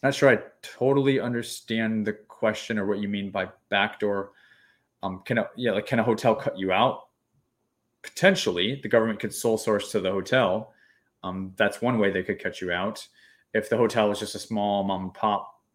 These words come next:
chain, they could cut you out that way as well. Um, but, but, you know, the hotel is, they're gonna have to have a cage code, or the government's gonna have to do some sort of, um, justification and approval, for example, to go direct to the hotel. And they will do that if they're finding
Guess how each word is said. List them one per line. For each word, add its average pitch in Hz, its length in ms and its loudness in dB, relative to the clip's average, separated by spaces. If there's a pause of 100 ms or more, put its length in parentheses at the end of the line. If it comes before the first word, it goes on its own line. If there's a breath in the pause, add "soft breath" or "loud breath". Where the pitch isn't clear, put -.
(180)
chain, 127 600 -2 (220)
they 104 100 -2
could 104 160 -6
cut - 180 -6
you 101 60 -2
out 92 160 -2
that 92 180 -4
way 90 160 -4
as 85 140 -8
well. 123 380 0 (460 soft breath)
Um, 95 320 -12
but, 107 140 -2 (260)
but, 110 140 2
you 113 60 0
know, 104 80 0
the 107 60 2
hotel 117 260 2
is, 107 80 0
they're 120 240 0
gonna 127 100 4
have 120 120 2
to 113 60 -4
have 104 120 0
a 90 60 -6
cage - 360 0
code, 110 240 4
or 98 80 -2
the 92 100 -8
government's 104 300 -2
gonna 98 160 -6
have 92 260 -8
to - 80 -14
do 92 260 -4
some 92 200 -10
sort 92 300 -4
of, - 180 -8 (600 soft breath)
um, 85 320 -4 (580)
justification 117 640 4
and 92 100 -2
approval, 110 560 4
for 98 220 0
example, 98 520 -2 (240 loud breath)
to 117 120 -2
go 110 140 4
direct 104 460 2
to 107 460 0
the 101 100 2
hotel. 98 440 2
And 110 160 -2
they 110 80 6
will 156 240 6
do 110 180 2
that 98 300 2
if 107 120 -4
they're 101 160 0
finding 110 720 0